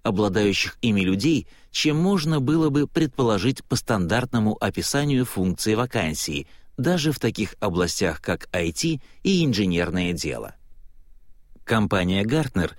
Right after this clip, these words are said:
провела исследование четырехсот восьмидесяти пяти пиар-специалистов, в ходе которого спросила их, какие качества помогли им добиться успеха в карьере. Технические умения стояли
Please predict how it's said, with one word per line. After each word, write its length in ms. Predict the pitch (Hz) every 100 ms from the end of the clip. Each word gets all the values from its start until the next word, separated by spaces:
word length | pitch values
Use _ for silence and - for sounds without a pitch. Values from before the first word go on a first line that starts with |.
| - -
провела 420 | - 139 156 190 190
исследование 760 | 139 - 156 180 156 156 151
четырехсот 600 | 139 147 143 120 - 202 135
восьмидесяти 640 | 127 - 131 101 90 -
пяти 360 | 85 110 185 190
пиар-специалистов, 1200 | - 95 90 - 131 - 170 160 87 - 78 - - -
в 80 | -
ходе 320 | 98 82 87
которого 440 | 90 147 175 165
спросила 560 | 160 - 190 - 95 73
их, 280 | 73 - - - - -
какие 400 | 107 90 95 80
качества 600 | 139 135 90 - 82 78 - -
помогли 440 | 123 123 127 175 196
им 140 | 160
добиться 540 | 104 101 156 - 151
успеха 640 | - 107 - - 98 98 90
в 80 |
карьере. 560 | - 92 73 67 58 - - - - - - - - - - -
Технические 760 | - 110 - 98 98 90 - 87
умения 520 | 90 135 113 78 73 - -
стояли 720 | - 104 104 131 127 123